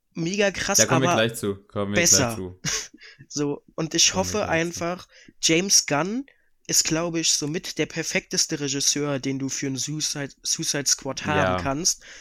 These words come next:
Speaker 1: Und deswegen habe ich enorme Hoffnungen in den Film jetzt.
Speaker 2: Der hat die Guardians-Filme gemacht.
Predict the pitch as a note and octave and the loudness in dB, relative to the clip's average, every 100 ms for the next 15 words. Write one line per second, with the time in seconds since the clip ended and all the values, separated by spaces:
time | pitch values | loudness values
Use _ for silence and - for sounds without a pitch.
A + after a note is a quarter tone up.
0 | - - C#3+ D3+ - D#3 D3+ D3 D3 D3 | -20 -12 -4 0 2 0 0 0 0 2
1 | D#3 E3 C3+ D3 - C3+ B2 A#2 A2+ A#2 | 0 0 0 -2 -2 -4 -4 -6 -6 -6
2 | A2+ - A#2+ A2+ A2+ A#2+ - - - _ | -6 -6 -6 -6 -6 -6 -4 -4 -6 _
3 | - G2 G2+ G2+ G#2 - - G#2 A2+ A2+ | -2 0 0 -2 -8 -4 2 2 2 0
4 | A2+ - - G#2+ G#2+ G2+ G2+ G2+ - | -4 -6 -4 -4 -4 -4 -4 -4 -8